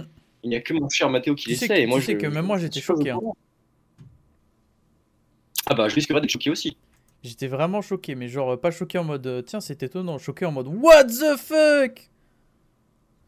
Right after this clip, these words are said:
Speaker 1: Ah ouais, je vais être choqué aussi, je pense, hein. Mais ça fait longtemps qu'on les a pas, qu'on les a pas eu, les statistiques.
Speaker 2: Ah
Speaker 1: Bah,
Speaker 2: bah,
Speaker 1: moi,
Speaker 2: moi,
Speaker 1: ça fait,
Speaker 2: euh,
Speaker 1: ouais.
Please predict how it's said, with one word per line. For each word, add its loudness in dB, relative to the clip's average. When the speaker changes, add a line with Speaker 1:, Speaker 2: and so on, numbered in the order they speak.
Speaker 1:
Ah -2
ouais, 0
je -8
vais -8
être -10
choqué -8
aussi, -6
je -8
pense, -14
hein. -20
Mais -16
ça -18
fait -18
longtemps -4
qu'on -4
les -2
a -4
pas, -6
qu'on -12
les -10
a -6
pas -6
eu, -6
les -8
statistiques. -20
Speaker 2:
Ah -8
Speaker 1:
Bah, -8
Speaker 2:
bah, -2
Speaker 1:
moi, 0
Speaker 2:
moi, 0
Speaker 1:
ça -4
fait, -6
Speaker 2:
euh, -10
Speaker 1:
ouais. -2